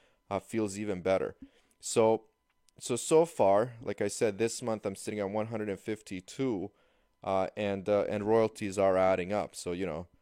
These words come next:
uh, you, you guys can do the math, but this is, this is pretty good, and I'm, I'm on track to get that, uh, uh, a thousand bucks at least. I'm, I'm, I'm hoping that, you know,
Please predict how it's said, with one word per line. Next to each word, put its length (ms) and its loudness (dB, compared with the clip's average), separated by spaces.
uh, 40 -6
you, 120 -4
you 160 -8
guys 240 0
can 140 -12
do 80 -8
the 100 -4
math, 460 -2
but 120 -4
this 220 -6
is, 300 -12
this 220 -8
is 40 -10
pretty 240 -10
good, 240 -4
and 120 -6
I'm, 160 -8
I'm 140 -6
on 120 -4
track 360 -2
to 80 -12
get 260 -6
that, 180 -2
uh, 220 -4
uh, 200 -6
a 80 -10
thousand 480 0
bucks 360 -6
at 120 -14
least. 280 -10
I'm, 140 -6
I'm, 180 0
I'm 160 4
hoping 500 4
that, 180 2
you 80 -2
know, 220 -4